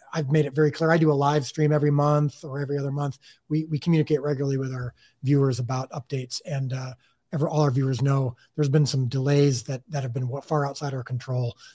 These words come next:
um, that have kind of caused some things to, to, to, to be delayed. But, um, but we're, we're, we want to get episodes out as fast as we can. And, uh, we,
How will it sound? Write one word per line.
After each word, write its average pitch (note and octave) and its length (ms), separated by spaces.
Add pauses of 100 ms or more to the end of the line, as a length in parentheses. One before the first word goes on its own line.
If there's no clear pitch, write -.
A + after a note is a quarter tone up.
(240)
um, B2+ 360 (120)
that C3+ 120
have B2 140
kind B2+ 160
of A#2+ 140
caused B2+ 280
some B2+ 120
things B2 280
to, - 120 (480)
to, D#3 220
to, C3 240
to C3+ 120
be C#3 80
delayed. C3 340
But, F3 380
um, C3+ 340 (520)
but C#3+ 200
we're, C#3 300
we're, C#3 240 (220)
we D#3 180
want D#3 300
to D3+ 100
get D3 140
episodes D3 500
out C#3 180
as B2 120
fast C3+ 340
as B2 140
we C#3 120
can. B2 380 (400)
And, B2+ 300
uh, B2 180
we, A#2+ 300